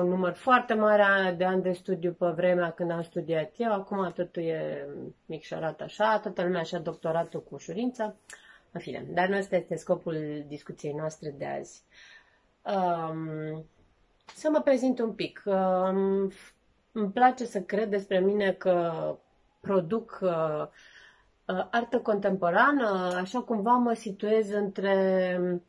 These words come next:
uh, conceptual vorbind, între artă conceptuală,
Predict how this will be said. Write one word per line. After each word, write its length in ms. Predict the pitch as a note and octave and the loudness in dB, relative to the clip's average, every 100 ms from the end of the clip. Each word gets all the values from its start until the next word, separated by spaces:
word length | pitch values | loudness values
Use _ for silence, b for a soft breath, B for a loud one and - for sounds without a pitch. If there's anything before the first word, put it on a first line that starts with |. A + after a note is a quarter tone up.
| _ _ _ _ _ _ _ F3+ | _ _ _ _ _ _ _ -12
uh, 100 | F3+ | -6
conceptual 680 | G3+ G3 G3+ F3+ A3+ G#3+ F#3+ | -2 0 -2 0 4 4 4
vorbind, 460 | G3 F3 F#3+ F#3+ | 0 2 2 4
între 960 | G#3 G#3 - G#3+ G3+ F#3+ F#3 F#3 F3 - _ _ _ _ _ | 2 0 -2 4 4 4 4 2 0 -4 _ _ _ _ _
artă 280 | - A3 A3 | -4 -2 -2
conceptuală, 920 | G3 G3 G3 F#3+ - B3 C4 B3 A#3+ | -2 -2 -2 -4 2 6 6 6 6